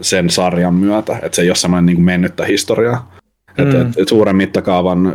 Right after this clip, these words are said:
Speaker 1: elonjäämistaistelu ihmisten näkökulmasta ja muuta, et millaista se oli. Ja sitten tota, tai sit vaan niinku rebootata se sitä, sitä kautta, että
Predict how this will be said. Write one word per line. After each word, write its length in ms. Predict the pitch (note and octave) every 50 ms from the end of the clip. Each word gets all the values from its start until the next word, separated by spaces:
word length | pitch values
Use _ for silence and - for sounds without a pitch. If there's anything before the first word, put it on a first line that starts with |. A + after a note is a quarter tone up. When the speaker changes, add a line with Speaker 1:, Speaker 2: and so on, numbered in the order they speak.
| D2+ F#2
Speaker 1:
elonjäämistaistelu 1080 | G2+ F#2+ F#2 F#2 F#2+ F#2+ F#2+ F#2 F#2+ F#2+ - - G2 F#2 G2 G2 - - G#2 G2+ G#2+ G#2+
ihmisten 400 | G#2 G2 G#2+ G#2 F2 - G#2 G2
näkökulmasta 720 | G2+ G2 - - - G#2 G2+ G#2 A2 B2 B2 - - G2+
ja 80 | G2 F#2+
muuta, 440 | G#2 G#2 A2 A2+ A2 G#2+ G#2 F#2+ G2+
et 120 | - -
millaista 380 | G#2+ G2 F#2 F#2+ G2 G2 - -
se 100 | - F#2
oli. 260 | F#2 F#2 F#2+ F#2 F#2+
Ja 100 | F#2+ F#2
sitten 320 | G2+ - - - G2+ F2+
tota, 440 | F#2 F#2 E2 - - G2 F#2 F2+ - - - _ _ -
tai 140 | A2 A2+ A#2
sit 180 | D3+ D3 D3
vaan 220 | C#3+ C#3+ C#3+ C#3+ C#3+
niinku 220 | C#3 C#3 C#3 C3
rebootata 520 | B2 C3 B2 B2 A2+ A#2 A2+ G#2+ - G#2
se 120 | G2 - G2
sitä, 320 | G2+ G2+ G2 G2+ G2 - -
sitä 180 | - - G2 F#2
kautta, 440 | - F#2+ F2+ F2+ F2+ - - F2+ F2
että 300 | F2 - - F#2+ C#2+